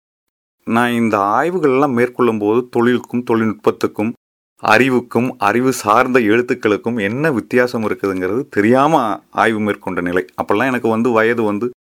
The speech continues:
இருபது, இருபத்திரெண்டு இருந்த காலங்கள். நான் வந்து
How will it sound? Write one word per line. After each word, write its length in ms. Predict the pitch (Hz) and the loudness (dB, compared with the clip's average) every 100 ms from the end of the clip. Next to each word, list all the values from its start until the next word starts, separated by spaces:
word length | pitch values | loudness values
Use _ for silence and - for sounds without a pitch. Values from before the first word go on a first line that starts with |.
| _ | _
இருபது, 320 | 113 127 135 113 | 2 2 2 2
இருபத்திரெண்டு 640 | 123 123 120 101 98 92 90 85 87 - | 2 2 0 2 2 2 2 -2 -8 -6
இருந்த 240 | 107 110 | -2 -2
காலங்கள். 520 | - 90 90 85 76 - _ _ _ _ _ _ - | 0 0 0 -2 -6 -8 _ _ _ _ _ _ -4
நான் 300 | 117 131 147 | 0 0 0
வந்து 300 | 147 151 | -4 0